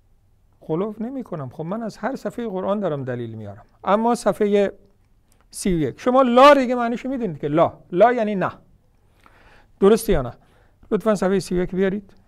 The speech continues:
برای چی گفتم لا؟ برای اینکه در اینجا یک لایی هست که شیعه به اون انجام نمیده، مت-، علمای شیعه. اعوذ بالله من الشیطان الرجیم.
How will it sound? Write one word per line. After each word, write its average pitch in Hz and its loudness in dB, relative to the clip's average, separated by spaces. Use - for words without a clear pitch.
برای 170 -2
چی 233 -10
گفتم 208 -2
لا؟ 208 6
برای 196 2
اینکه 190 -2
در 185 -2
اینجا 175 -4
یک 208 -2
لایی 214 4
هست 220 -10
که 233 -4
شیعه 170 -6
به 175 -8
اون 160 -10
انجام 143 -6
نمیده، 143 -6
مت-، 123 -10
علمای 143 -6
شیعه. - -14
اعوذ 180 2
بالله 160 -2
من 143 -6
الشیطان 135 -8
الرجیم. 139 -8